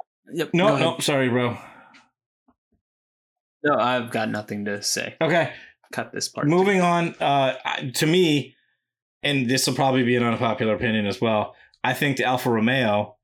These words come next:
Speaker 2: and its tire shredding sideboards, uh, that's the second best livery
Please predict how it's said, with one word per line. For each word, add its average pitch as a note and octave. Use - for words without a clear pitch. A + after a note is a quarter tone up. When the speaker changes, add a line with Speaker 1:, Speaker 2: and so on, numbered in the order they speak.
Speaker 2:
and A2+
its G2
tire B2
shredding A2+
sideboards, G#2+
uh, G#2+
that's B2+
the A#2
second A2
best F#2+
livery F#2